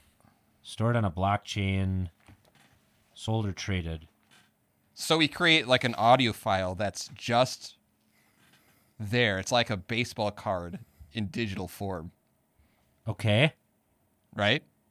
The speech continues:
Speaker 2: And so someone could buy this, and then, you know, in ten years,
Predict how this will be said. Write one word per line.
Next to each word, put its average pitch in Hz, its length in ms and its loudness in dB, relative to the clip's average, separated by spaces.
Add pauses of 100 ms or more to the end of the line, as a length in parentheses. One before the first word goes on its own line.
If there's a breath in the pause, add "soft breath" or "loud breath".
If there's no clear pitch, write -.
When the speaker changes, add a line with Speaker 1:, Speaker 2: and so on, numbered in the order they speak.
(440)
Speaker 2:
And 135 120 2
so 135 360 6
someone 143 420 2
could 113 260 -6
buy 131 360 6
this, 98 500 -6 (560)
and 110 140 0
then, 110 200 0
you 110 120 2
know, 107 100 0
in 101 80 -2
ten 117 320 -2
years, 107 600 -2